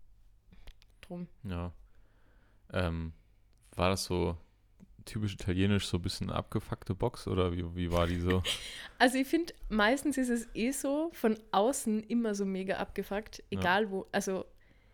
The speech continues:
Speaker 1: ich find, bei uns ist es ja auch so immer so Industriegebiet und so.
Speaker 2: Ja, so ich glaub, von außen objektiv ist schon,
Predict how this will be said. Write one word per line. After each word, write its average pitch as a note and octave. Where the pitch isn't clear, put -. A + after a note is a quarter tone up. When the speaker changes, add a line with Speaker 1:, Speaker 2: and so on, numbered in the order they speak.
Speaker 1:
ich F#3+
find, A3+
bei F#3+
uns B3+
ist A#3+
es G#3+
ja G#3
auch C4
so -
immer G#3+
so G#3
Industriegebiet A#3
und G#3+
so. G#3
Speaker 2:
Ja, G3+
so F#3+
ich G2+
glaub, B2+
von -
außen B2
objektiv A2
ist -
schon, G2